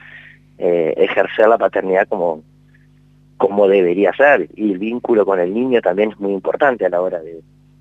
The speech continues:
de esos primeros días. Así que ese es uno de los planteos de las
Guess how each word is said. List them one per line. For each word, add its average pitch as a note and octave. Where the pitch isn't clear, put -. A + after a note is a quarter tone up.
de G2
esos -
primeros G2
días. A2
Así G#2
que A#2
ese D3
es -
uno D3
de G#2
los G2
planteos A2
de F#2
las F#2